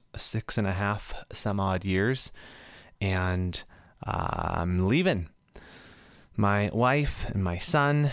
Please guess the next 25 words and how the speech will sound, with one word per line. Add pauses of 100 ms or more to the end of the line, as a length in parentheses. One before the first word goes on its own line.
(140)
and
our (220)
dog (360)
and (500)
all
of
us, (260)
we're,
we're
packing
up
and
we're
moving
back
to
Michigan. (580)
Yes, (240)
yes,
leaving
one
tyrannical
governor
for
another.